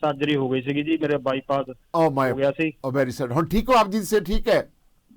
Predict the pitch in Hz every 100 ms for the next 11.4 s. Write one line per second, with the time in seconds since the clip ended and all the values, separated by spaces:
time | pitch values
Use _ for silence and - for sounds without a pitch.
0 | _ 160 156 170 160 156 143 160 147 160
1 | 185 180 190 190 190 160 156 160 165 165
2 | 165 170 160 151 151 160 165 165 165 165
3 | - 143 - 156 156 143 139 147 156 -
4 | 147 143 139 135 127 143 139 147 156 147
5 | 139 139 131 139 - 143 135 127 135 131
6 | 131 127 - 123 113 107 - 131 117 113
7 | 101 92 - - 151 160 160 165 160 160
8 | 170 165 190 185 156 143 156 135 160 160
9 | 180 170 208 - _ - - 196 190 220
10 | 202 165 147 135 139 147 160 165 175 175
11 | 170 165 160 165